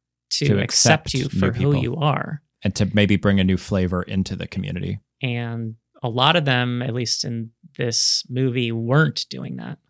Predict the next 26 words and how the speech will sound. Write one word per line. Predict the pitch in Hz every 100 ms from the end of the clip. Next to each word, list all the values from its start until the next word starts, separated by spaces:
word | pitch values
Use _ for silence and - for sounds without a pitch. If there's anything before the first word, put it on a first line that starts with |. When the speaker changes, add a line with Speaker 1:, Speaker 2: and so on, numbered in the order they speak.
| _
Speaker 2:
Yeah. | - 131
Speaker 1:
They |
were | 127 120
so | - 131
closed | - 127 117 -
off, | 120 113 - -
they | 117
weren't | 117 117 113
even | 110 113 110
gonna, | 104 104 98 98 139 _ -
it | 143
wouldn't | 160 139
matter | 127 120
if | 117
he | 143
cut | 143 117
his | 113
hair | 113 104
anyway, | 110 107 117 123 123 123
you | -
know, | 110 104 107 _ -
he | 131 120
was | 113
just | - -
an | -
outsider. | - - - 64 - -